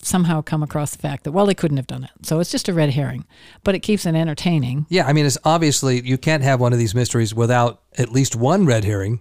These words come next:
Speaker 2: and sometimes more,
Speaker 1: Oh,
Speaker 2: obviously, so.
Speaker 1: yeah. And then they've gotten, Hallmark has gotten really good, the writers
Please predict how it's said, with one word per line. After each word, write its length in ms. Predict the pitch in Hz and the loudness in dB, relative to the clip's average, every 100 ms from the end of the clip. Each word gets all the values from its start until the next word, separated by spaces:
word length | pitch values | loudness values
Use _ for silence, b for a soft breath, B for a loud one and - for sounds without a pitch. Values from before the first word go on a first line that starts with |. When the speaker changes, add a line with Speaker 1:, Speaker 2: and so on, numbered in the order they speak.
| _ 117 | _ -8
Speaker 2:
and 100 | 107 | -4
sometimes 420 | 110 110 113 113 | -2 0 0 2
more, 380 | 170 151 - - | 0 0 -4 -8
Speaker 1:
Oh, 60 | 110 | 0
Speaker 2:
obviously, 320 | 202 196 165 | 4 4 4
so. 60 | 180 | 4
Speaker 1:
yeah. 240 | 151 139 - | 2 0 2
And 160 | 208 | 4
then 160 | 214 214 | 6 6
they've 180 | 233 220 | 4 4
gotten, 340 | 262 214 208 | 2 4 4
Hallmark 400 | 175 233 247 240 | 4 4 4 4
has 100 | 208 | 2
gotten 240 | 220 180 185 | 2 2 2
really 240 | 185 175 | 2 2
good, 240 | 185 185 | 2 2
the 60 | 156 | 2
writers 460 | 165 165 165 156 | 2 4 2 0